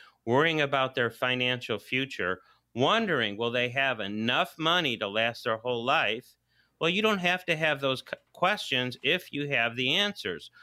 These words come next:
Wouldn't you prefer having the comfort of knowing that you will have the income you need no matter how long you live, that you're not gonna get wiped out due to a market decline?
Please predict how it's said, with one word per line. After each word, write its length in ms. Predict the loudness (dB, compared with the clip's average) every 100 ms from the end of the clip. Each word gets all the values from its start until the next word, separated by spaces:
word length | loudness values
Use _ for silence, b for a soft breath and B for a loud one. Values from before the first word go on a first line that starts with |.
| b b
Wouldn't 400 | 0 2 0 0
you 100 | -2
prefer 720 | 0 -2 -2 -2 2 4 4
having 440 | 2 0 0 -2 -2
the 80 | -4
comfort 500 | -2 -2 -2 -2 -2
of 140 | -2
knowing 540 | 0 2 2 2 -2 -6 b b 0
that 180 | 0
you 140 | 0 0
will 120 | 0
have 380 | 0 0 0 0
the 180 | -4 -2
income 400 | -2 -2 -2 0
you 140 | -2
need 340 | 0 2 2
no 100 | 0
matter 320 | 0 0 -2 -2
how 280 | 0 2
long 340 | 2 2 2 0
you 180 | -2 2
live, 440 | 2 2 0 -6 _ 0
that 280 | 2 2 -2 _
you're 180 | -2 2
not 300 | 2 2 0
gonna 180 | 0 0
get 320 | 0 -2 -2
wiped 360 | 0 0 0 0
out 360 | 0 0 -2
due 160 | -2 -2
to 220 | -2 0
a 80 | 0
market 520 | 2 2 2 0 -2
decline? 720 | -4 -4 0 2 2 0 -6